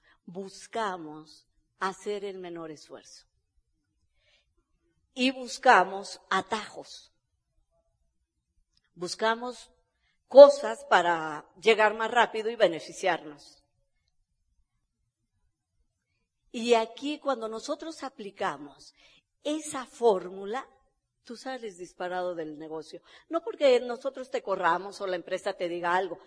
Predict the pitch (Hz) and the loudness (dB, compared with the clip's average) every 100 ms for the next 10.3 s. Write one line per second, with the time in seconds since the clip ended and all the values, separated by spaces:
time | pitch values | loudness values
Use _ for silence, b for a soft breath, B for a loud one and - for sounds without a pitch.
0 | B - - 311 427 - 440 - 440 381 | B -12 -8 -6 -8 -6 -8 0 0 0
1 | 494 - 269 185 - - _ _ - 226 | -4 -6 -4 -6 -14 -20 _ _ -6 -6
2 | 262 269 220 - 233 240 262 254 233 214 | -4 -8 -10 -12 -10 -8 -10 -8 -8 -10
3 | 220 240 - 196 220 233 - _ _ _ | -14 -14 -12 -12 -12 -12 -14 _ _ _
4 | _ _ _ _ _ _ _ - 311 311 | _ _ _ _ _ _ _ 8 8 8
5 | 311 269 262 254 - 233 202 214 180 - | -4 -8 -8 -8 -6 -4 -4 -6 -6 -8
6 | 160 - - _ _ _ _ _ _ _ | -16 -20 -20 _ _ _ _ _ _ _
7 | _ _ _ _ _ _ _ _ _ 220 | _ _ _ _ _ _ _ _ _ 4
8 | 202 196 196 185 185 180 220 254 277 240 | 4 4 2 4 4 0 -4 -10 -8 -10
9 | - 214 180 160 - 220 214 196 160 180 | -8 -8 -8 -14 -10 -10 -10 -14 -14 -16
10 | - - | -14 -14